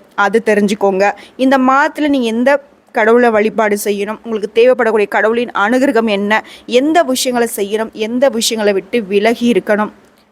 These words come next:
தெளிவா பார்க்கலாங்களா? உங்களுக்கு பெருசா இருக்கிறதே இந்த பண பிரச்சனை தான்.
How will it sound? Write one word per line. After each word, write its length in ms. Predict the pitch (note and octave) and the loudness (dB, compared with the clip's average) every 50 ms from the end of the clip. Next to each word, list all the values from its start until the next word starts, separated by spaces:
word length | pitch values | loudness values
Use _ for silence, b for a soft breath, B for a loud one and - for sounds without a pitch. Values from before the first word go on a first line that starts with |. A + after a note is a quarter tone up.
| _ _ - | _ _ -2
தெளிவா 240 | G#3+ G3 F#3 G3 G#3+ G#3 | 0 0 2 0 0 0
பார்க்கலாங்களா? 540 | G#3 F#3 F#3 F#3 G#3 G3+ G3+ G3 G#3 A3 B3 - _ _ _ _ _ _ _ _ B B B B B B B B | 0 -2 -2 0 0 0 0 0 0 -2 -2 -4 _ _ _ _ _ _ _ _ B B B B B B B B
உங்களுக்கு 480 | - E4 F#4+ G4+ G4+ G#4 G4 C#4+ E4 - - | 0 2 4 4 4 2 2 0 -2 -4 -2
பெருசா 480 | E4+ D#4 D#4+ F4 F4 - - - F#4+ F4+ | -2 -2 0 -2 -4 -4 -2 0 0 0
இருக்கிறதே 360 | D#4+ D4+ - C4 A#3 G#3 B3 | 0 0 -2 -4 -2 0 -2
இந்த 140 | C#4+ C4+ B3 | -2 -2 -2
பண 260 | - - G#3+ G#3 A3 | -2 -2 -4 -4 -4
பிரச்சனை 360 | G#3 - G3 - - G3+ G3+ | -6 -8 -8 -8 -8 -8 -6
தான். 140 | F#3+ G#3 - | -6 -6 -6